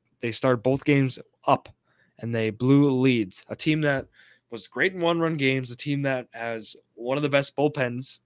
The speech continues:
out of all baseball, um, blew two leads in the postseason when it matters most. It's just, come on.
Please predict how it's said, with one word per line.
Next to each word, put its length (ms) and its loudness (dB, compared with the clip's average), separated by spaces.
out 120 -2
of 60 0
all 240 0
baseball, 680 -4
um, 420 -10
blew 240 4
two 300 0
leads 460 0
in 100 -8
the 60 -8
postseason 720 -6
when 140 -4
it 60 -4
matters 400 -2
most. 360 -12
It's 120 -6
just, 320 -2
come 240 0
on. 260 -6